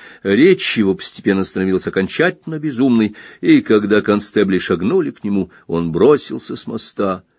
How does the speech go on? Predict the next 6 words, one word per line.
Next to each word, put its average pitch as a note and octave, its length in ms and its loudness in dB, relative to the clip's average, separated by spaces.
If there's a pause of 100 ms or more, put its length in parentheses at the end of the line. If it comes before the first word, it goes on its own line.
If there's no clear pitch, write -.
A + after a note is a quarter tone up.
(140)
в - 100 -16
воду. F2 400 -4 (1200)
Через B2 540 2
неделю C3+ 600 4
лоцманский A#2 720 0
буксир G2+ 560 -2